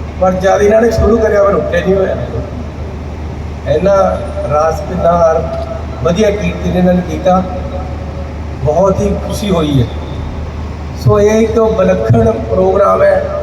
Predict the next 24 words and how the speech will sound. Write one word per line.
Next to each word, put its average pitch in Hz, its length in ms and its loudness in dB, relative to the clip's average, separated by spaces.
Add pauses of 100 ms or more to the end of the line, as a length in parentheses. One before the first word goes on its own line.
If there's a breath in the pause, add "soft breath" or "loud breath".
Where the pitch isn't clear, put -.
(1040)
ਜਿਹਦੇ 202 300 2
ਤਹਿਤ 190 400 4 (1700)
ਅੱਜ 185 200 0
ਗੁਰੂ 196 540 0
ਸਾਹਿਬ 185 520 0
ਦੀ 196 340 -6 (580)
ਗੱਲ 170 220 2
ਕਰਨ 185 240 0
ਵਾਲਿਆਂ 180 360 4
ਨੂੰ, 180 240 0 (1080)
ਗੁਰੂ 180 180 2
ਸਾਹਿਬ 180 400 2
ਦੀ 185 100 0
ਬਾਣੀ 165 400 2
ਪੜ੍ਹਨ 190 180 0
ਵਾਲਿਆਂ 180 340 4
ਨੂੰ 175 220 -2 (1300)
ਸਨਮਾਨਿਤ 175 540 2
ਕੀਤਾ - 520 -2
ਜਾ 147 220 2
ਰਿਹਾ 127 100 6
ਹੈ। 117 180 2 (1700)
ਆਹ 196 180 2
ਬਹੁਤ 185 480 0